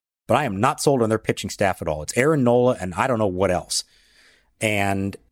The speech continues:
I don't think in this division they're gonna be able to win games with that kind of pitching staff. I could see them losing a lot of games late because of the bullpen. I could see them getting out slugged by some other teams. I think I actually have the Phillies last and the Marlins,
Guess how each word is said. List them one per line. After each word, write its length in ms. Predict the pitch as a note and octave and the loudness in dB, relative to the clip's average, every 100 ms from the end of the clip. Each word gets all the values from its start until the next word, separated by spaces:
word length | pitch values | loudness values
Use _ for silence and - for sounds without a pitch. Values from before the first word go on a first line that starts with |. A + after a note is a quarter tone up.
| - | -2
I 180 | B2+ F3 | 0 4
don't 300 | E3 D3+ - | 2 2 -2
think 160 | D3+ | 0
in 80 | B2 | 2
this 140 | A#2+ - | 0 0
division 360 | A2 A#2 G#2 | 0 0 0
they're 120 | F#2+ | -6
gonna 140 | G#2 G2+ | -4 -2
be 60 | G2+ | -2
able 120 | F#2 | -2
to 60 | |
win 280 | E2+ G#2+ G#2 | -2 -2 -2
games 480 | F#2 G2 E2 D#2+ - - _ _ _ | -2 -2 -4 -8 -10 -14 _ _ _
with 260 | F#2+ F#2+ - | 0 0 -2
that 480 | F2+ F#2 A2 A2 - _ | -12 0 0 0 -8 _
kind 200 | - A2 | -2 -2
of 80 | F2+ | 0
pitching 300 | A2 - E2+ | -4 -2 -6
staff. 460 | - E2 D2 - - _ _ _ _ | -4 -4 -4 -8 -14 _ _ _ _
I 80 | G#2+ | -6
could 140 | - | -4
see 80 | - | -4
them 140 | F#2 F2 | -4 2
losing 260 | A2+ G#2+ | 2 2
a 40 | F2 | 0
lot 140 | G2 | 0
of 80 | F2+ | 0
games 240 | E2+ D#2+ | -6 -6
late 300 | F2+ A#2+ - | -2 -2 -2
because 240 | - G2+ F2 | -4 -4 -4
of 40 | |
the 80 | D#2+ | 0
bullpen. 480 | A#2 B2 A2+ A2 G#2+ _ _ _ _ | 0 2 0 -4 -6 _ _ _ _
I 80 | F2+ | -10
could 120 | G2+ | -4
see 120 | A2+ | -2
them 140 | F#2 F2+ | -2 0
getting 220 | F#2 F2 | -2 0
out 240 | F2+ E2+ | -2 -2
slugged 380 | - A2+ A2 G#2 | -4 0 0 2
by 120 | G#2 | 0
some 160 | F#2+ G2 | 0 0
other 120 | F#2+ | 0
teams. 400 | E2+ G2+ F2+ F2+ - - _ _ | -2 -4 -4 -6 -12 -20 _ _
I 160 | - G3+ | 0 0
think 240 | A#3+ C#4+ | 2 2
I 80 | F3 | 2
actually 200 | E3 E3 | 2 2
have 80 | C#3+ | 0
the 60 | G#2+ | 2
Phillies 340 | C3+ A#2 F#2+ | 2 2 2
last 420 | G2 G#2 G#2 - _ | 0 2 0 -6 _
and 160 | G2+ | -4
the 40 | F#2 | 0
Marlins, 540 | G2+ A2+ A2+ G#2 - | 2 2 0 -2 -6